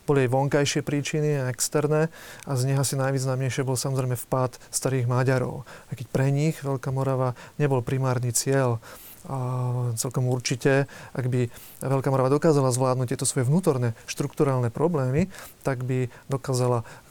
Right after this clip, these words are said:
kohabitovať aj s tým staromaďarským živlom, pretože, e, ten politický priestor, ktorý v tých počiatkoch, e, ten staromaďarský element vyžadoval, tak ten sa sústreďoval do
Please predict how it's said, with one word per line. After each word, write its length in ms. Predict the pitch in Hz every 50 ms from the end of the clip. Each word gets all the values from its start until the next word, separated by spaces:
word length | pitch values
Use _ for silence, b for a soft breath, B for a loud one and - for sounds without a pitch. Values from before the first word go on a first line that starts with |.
| B -
kohabitovať 640 | 151 135 135 123 120 127 117 135 123 117 113 131 131
aj 60 | 117
s 80 | - -
tým 160 | - 127 120
staromaďarským 720 | 113 - 151 131 131 123 120 117 123 113 - - - 123 117
živlom, 480 | 113 123 127 123 123 120 117 113 113
pretože, 400 | - 123 - 131 120 - 127 -
e, 400 | - - 143 131 131 131 135 123 - 110 104 - 156 - - - - -
ten 80 | 143
politický 560 | 127 - 160 131 131 120 - - - - 135 -
priestor, 480 | - 135 135 135 - - - 127 117
ktorý 320 | - - 143 135 127 117 -
v 360 | - - - - - - - - -
tých 80 | - 123 -
počiatkoch, 640 | - 151 135 - - 139 120 - - 135 120 - -
e, 800 | - - - - - - - - 143 135 131 127 123 127 123 123
ten 160 | 123 139 127
staromaďarský 640 | - - 139 127 131 131 127 127 123 - - 143 -
element 400 | 143 139 135 131 127 123 123 120
vyžadoval, 640 | 120 135 131 131 131 127 127 135 127 127 123 123 123
tak 160 | 123 120 -
ten 80 | - 131
sa 160 | 120 - 131
sústreďoval 480 | - 135 - - 123 123 131 123 127 120
do 160 | 120 123